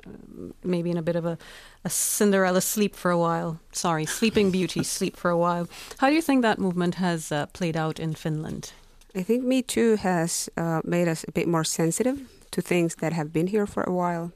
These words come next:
Speaker 2: that a lot of people are struggling with. Uh, the stories coming out has allowed us to have a clearer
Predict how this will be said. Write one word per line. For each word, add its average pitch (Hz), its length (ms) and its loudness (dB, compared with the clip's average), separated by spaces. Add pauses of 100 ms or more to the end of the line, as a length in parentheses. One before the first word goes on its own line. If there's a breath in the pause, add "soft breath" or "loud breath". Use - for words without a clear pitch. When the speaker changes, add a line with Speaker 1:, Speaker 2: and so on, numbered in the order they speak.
Speaker 2:
that 156 260 -2 (180)
a 165 60 0
lot 165 160 2
of 165 80 -4
people 160 240 -4
are 143 100 -4
struggling 170 460 -2
with. 151 280 -2 (520 loud breath)
Uh, 156 280 2
the 156 80 0
stories 185 420 2
coming 156 260 2
out 214 320 -2 (100)
has 156 280 0
allowed 156 320 0
us 160 140 -2
to 165 100 -2
have 151 240 -4
a - 20 -6
clearer 160 440 -4